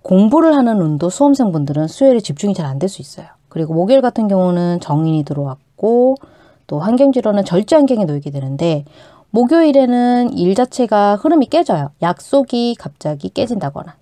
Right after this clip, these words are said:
약속이 취소된다거나 목요일은 이 해일 자체가. 그리고, 어, 또 어떤 흐름이냐면 방향을 바꾸는 거기 때문에 기존 일이 잘 안 돼서 새로운 일을 찾아봐야 할 수도 있어요. 그리고 금요일은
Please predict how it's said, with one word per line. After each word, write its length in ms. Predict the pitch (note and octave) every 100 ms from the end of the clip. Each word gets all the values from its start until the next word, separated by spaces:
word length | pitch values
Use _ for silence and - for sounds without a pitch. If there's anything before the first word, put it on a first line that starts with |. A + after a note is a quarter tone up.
| D#3+
약속이 440 | D#3 - E3 E3
취소된다거나 920 | - D#4+ F#4+ D#4+ D3 C#3+ C#3+ E3+ - -
목요일은 580 | E3+ E3 D#3 D3 G#3 C#4 _ _ _ _ _ _ _
이 140 | E3
해일 260 | E3+ C4 D4
자체가. 480 | F#3+ C#3+ C#3+ D#3 - _ _ _ _ _
그리고, 480 | _ - D3 A#3+ D#4+ _ _ _ _ _ _ F#3
어, 200 | D3+ D3
또 80 | D#3+
어떤 300 | D3 F3+ F#3+
흐름이냐면 800 | F3+ E3+ D#3 D3 C#3+ E3+ B3 C#4+ _ _ _ _ _ _
방향을 440 | - F3 A3 F4+ E4
바꾸는 420 | G3 - F3+ F3
거기 160 | D3+ C#3+
때문에 720 | C#3+ C#3 C3+ D3 E3+ D3 D3 _ _ _
기존 400 | - G#3 D4 D4
일이 200 | A3 G3+
잘 180 | G3+ F3+
안 180 | C3 -
돼서 240 | D#3+ F3
새로운 400 | G3 D#4+ F#4+ F4
일을 140 | G3+ E3+
찾아봐야 460 | G3+ G3 F3+ D3+
할 80 | C#3+
수도 200 | D3 -
있어요. 260 | C3+ - D#3 - _ _ _ _ _ _ _ _ _ _ _ _ _ _ _ _ _ _ _ _
그리고 500 | F3+ F3 F3+ F3 E3+
금요일은 800 | - F#3 A#3+ C4 G3 A3+ D4